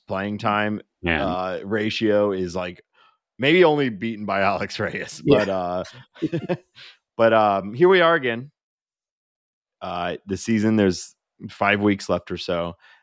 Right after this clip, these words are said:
Speaker 1: and we have yet another Jack Flaherty watch. He has completed another, uh, rehab assignment tonight, by all accounts, effective, and really the last bar to pass before he returns to the rotation,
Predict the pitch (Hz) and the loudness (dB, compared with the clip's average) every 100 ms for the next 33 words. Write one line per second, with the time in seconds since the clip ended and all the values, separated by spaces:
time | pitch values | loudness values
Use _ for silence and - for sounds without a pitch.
0 | _ - 95 90 87 87 90 - 92 95 | _ -8 -2 0 0 -2 -6 -6 -6 -4
1 | 87 87 104 113 120 117 110 101 101 92 | -6 -4 -2 0 4 6 4 4 0 0
2 | - 98 95 92 87 87 87 87 - - | 0 2 2 2 0 2 0 -2 -10 -14
3 | _ _ - 98 92 90 101 92 - 110 | _ _ -8 -2 -2 -2 -8 -8 -4 0
4 | 104 98 95 95 98 101 101 101 98 92 | 2 2 0 -4 -2 0 2 2 2 0
5 | - 80 82 107 107 107 107 104 98 98 | -2 -8 -6 -4 -2 -2 -2 -4 -4 -6
6 | - 101 127 - - _ _ _ _ _ | -10 -2 -2 -2 -10 _ _ _ _ _
7 | _ _ - 95 95 92 113 123 151 - | _ _ -2 0 0 -2 -2 -4 -4 -10
8 | - - 98 120 - 160 165 160 - _ | -14 -14 -2 -2 0 -2 -2 -6 -20 _
9 | _ _ _ _ 95 92 92 92 98 101 | _ _ _ _ -2 0 0 0 2 2
10 | 98 98 95 95 - 98 92 95 98 95 | 4 2 2 0 -2 -4 -2 0 0 -2
11 | 92 - 92 92 - 92 - 87 95 - | -10 -4 -2 -2 -4 -8 -2 -2 -2 -6
12 | 98 92 90 87 _ _ _ 92 - 92 | -6 -6 -8 -10 _ _ _ -8 -4 -4
13 | 90 - 87 85 82 113 113 107 98 95 | -6 -6 -4 -4 -2 -4 -2 -2 -2 -4